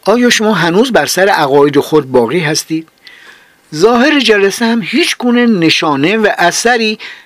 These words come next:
از یک جلسهٔ دادگاه نداشت و من بعدها متوجه شدم که این جلسه، جلسهٔ دادگاه بوده است. ایشان هم رئیس دادگاه، هم دادستان، هم هیئت منصفه،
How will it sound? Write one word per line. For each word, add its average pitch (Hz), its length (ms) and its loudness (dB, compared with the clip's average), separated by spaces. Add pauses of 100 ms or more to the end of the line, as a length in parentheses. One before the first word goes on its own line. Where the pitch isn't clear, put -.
(120)
از 156 200 0
یک 190 180 2
جلسهٔ 151 540 2
دادگاه 180 480 0
نداشت 220 640 -2 (420)
و 196 80 -2
من 269 240 0
بعدها 196 460 0
متوجه 160 520 -4
شدم 190 400 -2
که 208 140 -8
این 175 140 -6
جلسه، 226 520 0 (280)
جلسهٔ 240 680 -2
دادگاه 220 580 0
بوده 135 240 -6
است. - 400 -12 (600)
ایشان 170 500 -2 (200)
هم 190 220 0
رئیس 151 320 0
دادگاه، 139 540 0 (340)
هم 160 240 0
دادستان، 135 680 -4 (200)
هم 165 240 -4
هیئت 135 420 0
منصفه، 123 640 -4